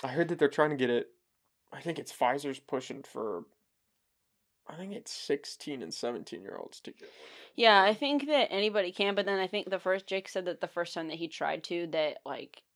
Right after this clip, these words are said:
Speaker 2: it was like, "Are you autoimmune compromised?" And he was like, "No." And he was like, "Are you elderly?" And he was like, "No." And then they were like,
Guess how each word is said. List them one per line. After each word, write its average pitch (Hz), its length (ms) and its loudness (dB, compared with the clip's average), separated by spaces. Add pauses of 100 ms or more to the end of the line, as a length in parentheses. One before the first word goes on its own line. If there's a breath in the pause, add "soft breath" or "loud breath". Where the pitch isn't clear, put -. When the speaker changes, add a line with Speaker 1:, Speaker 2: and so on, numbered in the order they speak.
(760)
Speaker 2:
it 175 120 -2
was 156 100 -4
like, 160 180 -4
"Are 180 100 -6
you 185 360 -4
autoimmune 196 480 -8
compromised?" 143 460 -10
And 143 80 -10
he 131 80 -10
was 131 60 -12
like, 139 120 -10
"No." 147 360 -6
And 151 100 -8
he 147 40 -8
was 143 60 -12
like, 143 140 -12
"Are 147 80 -6
you 185 140 -6
elderly?" 151 480 -4
And 147 80 -8
he 143 80 -10
was 151 80 -12
like, 147 140 -10
"No." 135 560 -6
And 160 140 -4
then 156 80 -6
they 147 100 -6
were 147 80 -2
like, 143 360 -4